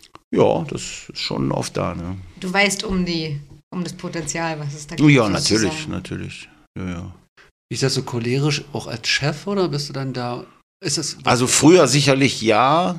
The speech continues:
Speaker 1: also ich, klar, ich, so, aber das habe ich halt auch, ich glaube, dass ich heute sehr, äh, also, ups, äh, sehr viel entspannter bin, ne? Also, ne, ich glaube, ich war früher schon auch, äh, bisschen aufbrausender, das habe ich mir aber auch, glaube ich, abgewöhnt.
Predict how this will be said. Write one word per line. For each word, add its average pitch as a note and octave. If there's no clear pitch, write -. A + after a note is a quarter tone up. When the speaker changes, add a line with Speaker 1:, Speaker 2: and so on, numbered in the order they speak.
Speaker 1:
also G#2+
ich, -
klar, A#2
ich, -
so, G2+
aber F2+
das F2+
habe G2+
ich F2+
halt E2
auch, G2
ich F#2
glaube, F#2+
dass F2+
ich E2+
heute F#2+
sehr, F2
äh, -
also, F2+
ups, -
äh, F2
sehr F2
viel F2+
entspannter E2+
bin, D#2+
ne? F#2
Also, E2+
ne, F#2+
ich -
glaube, F#2
ich -
war D#2+
früher F2+
schon -
auch, -
äh, -
bisschen E2
aufbrausender, D#2+
das D#2+
habe F2+
ich F#2
mir D2+
aber B1+
auch, -
glaube -
ich, -
abgewöhnt. -